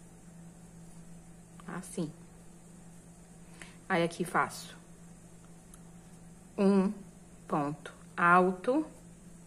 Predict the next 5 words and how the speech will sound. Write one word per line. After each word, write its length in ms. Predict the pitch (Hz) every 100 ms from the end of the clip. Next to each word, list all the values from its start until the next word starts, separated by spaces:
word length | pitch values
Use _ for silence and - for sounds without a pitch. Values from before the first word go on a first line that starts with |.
| - - - - - -
No 80 | 190
próximo, 680 | 175 196 160 160 - 214 233 - - - -
um 340 | 165 165 170 - - -
ponto 580 | 165 156 147 - 190 190
alto. 640 | 165 160 165 175 - 330